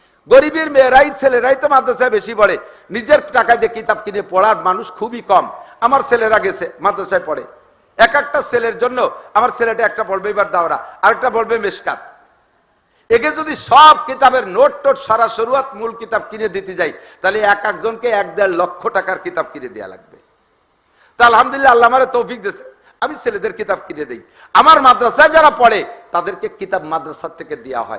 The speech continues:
বাৎসরিকভাবে। এই এখন দেয়া হবে, আবার শবে বরাতের আগে পরীক্ষা শেষ হলে সব কিতাব ক্লোজ করে দেয়া হবে।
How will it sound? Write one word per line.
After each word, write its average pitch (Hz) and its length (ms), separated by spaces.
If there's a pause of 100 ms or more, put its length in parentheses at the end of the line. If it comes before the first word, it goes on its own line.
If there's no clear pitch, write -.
বাৎসরিকভাবে। 165 720 (260)
এই 202 120
এখন 226 320
দেয়া 233 180
হবে, 269 260 (200)
আবার 190 200
শবে 208 300
বরাতের 202 360
আগে 175 240
পরীক্ষা 190 380
শেষ 175 280
হলে 190 140
সব - 240
কিতাব 165 260
ক্লোজ 151 220
করে 135 220
দেয়া 123 200
হবে। 110 180